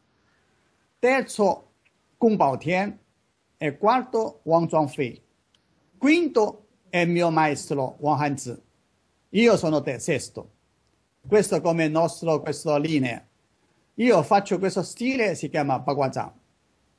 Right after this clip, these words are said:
Io ho imparato da mio maestro anche da quarto, quello di Wang Zhuangfei. Wang Zhuangfei è padre di mio maestro,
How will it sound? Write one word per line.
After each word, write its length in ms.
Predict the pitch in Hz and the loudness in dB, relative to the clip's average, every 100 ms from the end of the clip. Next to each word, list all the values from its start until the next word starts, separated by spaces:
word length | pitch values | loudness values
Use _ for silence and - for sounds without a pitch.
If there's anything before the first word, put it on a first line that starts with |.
| _ _ _ _ _ | _ _ _ _ _
Io 160 | - 247 | 0 4
ho 40 | |
imparato 580 | 202 185 170 233 - 185 | 4 4 4 4 4 2
da 140 | 165 165 | 2 2
mio 220 | 185 185 | 2 2
maestro 680 | 190 254 247 - 208 196 - | 2 0 -2 -2 -2 -2 -2
anche 640 | 233 262 262 202 196 175 | 0 2 0 2 2 2
da 340 | 151 175 175 - _ _ - _ | 4 4 4 -4 _ _ -20 _
quarto, 760 | - 233 247 247 196 175 - - _ _ _ _ - | 2 2 2 2 0 0 -6 -20 _ _ _ _ -4
quello 260 | 170 160 151 | 0 2 2
di 720 | 147 143 143 139 139 135 - _ _ _ _ _ _ | 0 -2 0 0 0 -2 -6 _ _ _ _ _ _
Wang 220 | - 175 | 0 0
Zhuangfei. 580 | 180 196 185 175 - - _ _ _ _ _ | 4 2 4 0 -2 -10 _ _ _ _ _
Wang 160 | 196 226 | 0 2
Zhuangfei 300 | 240 240 240 | 2 2 2
è 320 | 190 170 - | 2 0 0
padre 440 | 214 240 240 208 | 4 4 4 0
di 120 | 185 160 | 0 0
mio 200 | 156 143 | 0 -2
maestro, 520 | 131 120 - 107 | -4 -8 -12 -16